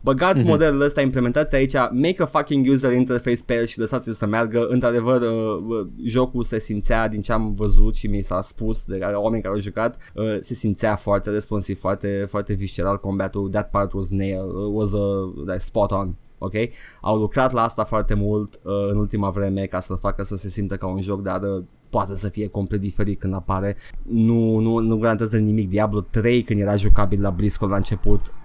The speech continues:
Speaker 1: a ajuns să arate complet diferit când s-a lansat pe piață. Deci, nu. Momentan avem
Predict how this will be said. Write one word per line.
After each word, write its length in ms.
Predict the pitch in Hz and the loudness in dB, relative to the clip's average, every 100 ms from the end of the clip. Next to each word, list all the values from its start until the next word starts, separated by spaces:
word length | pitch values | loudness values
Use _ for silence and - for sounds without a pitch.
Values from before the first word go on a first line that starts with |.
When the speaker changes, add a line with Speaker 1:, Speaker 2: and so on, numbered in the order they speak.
| - | -2
Speaker 1:
a 160 | 104 107 | 2 2
ajuns 320 | 101 113 104 | 2 4 4
să 100 | 110 | 4
arate 220 | 104 113 | 0 0
complet 300 | 110 98 107 | -2 0 0
diferit 400 | 101 104 101 101 | 0 -2 -2 -2
când 140 | 101 | -2
s-a 100 | 95 | -2
lansat 320 | 95 98 107 98 | -2 -2 -2 -2
pe 80 | |
piață. 560 | 92 - 101 95 - - - - | -2 0 0 -2 -6 -10 -12 -4
Deci, 420 | 117 113 - - - | 0 0 -2 -6 2
nu. 300 | 131 110 - - - - | 4 4 0 -10 -12 -6
Momentan 580 | 127 143 143 131 180 185 | 2 4 6 4 4 4
avem 560 | 147 147 165 160 160 | 2 2 0 -2 -6